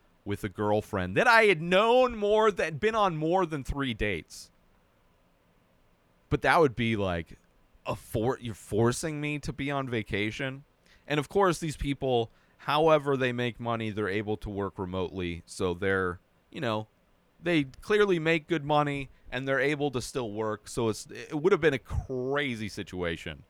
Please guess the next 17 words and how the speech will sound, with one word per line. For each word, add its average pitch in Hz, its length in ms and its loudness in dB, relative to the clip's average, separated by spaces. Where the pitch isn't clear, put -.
if 123 180 -6
it 127 40 0
was 110 160 0
somebody 95 340 -4
like 78 240 -8
me. 80 280 -12
<laughs> - 100 -16
And 123 300 -8
they're 113 140 -2
like, 95 280 -2
"Well, 123 340 4
I 123 140 6
guess 127 380 2
I'm 147 580 0
running 107 340 0
out 95 160 0
of, 85 100 -6